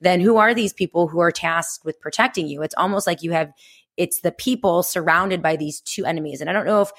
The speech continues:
I'm oversimplifying that or if that is it, 'cause that's the way it seems in the United States of America. And I'm not sure if you guys are grappling with that in Israel.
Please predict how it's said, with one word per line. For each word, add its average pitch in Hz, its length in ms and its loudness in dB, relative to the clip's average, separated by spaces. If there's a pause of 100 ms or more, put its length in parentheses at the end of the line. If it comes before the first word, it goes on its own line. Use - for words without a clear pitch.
(260)
I'm 175 180 0
oversimplifying 208 1160 0
that 226 360 2 (340)
or 170 500 2
if 165 380 0
that 170 420 2
is 165 600 -4 (360)
it, - 220 -6
'cause 190 160 -4
that's 285 260 2 (100)
the 214 80 2
way 190 180 2
it 175 220 -4
seems 185 460 -4
in 170 160 -2
the 165 80 -2
United 156 400 0
States 147 300 -4
of 143 80 -10
America. 143 440 -6
And 147 120 -4
I'm 165 80 -2
not 208 200 2
sure 170 280 0
if 156 120 -4
you 156 60 -10
guys 165 180 -2
are 156 60 -4
grappling 151 380 -2
with 151 80 -8
that 147 120 -4
in 139 80 -6
Israel. 147 480 -6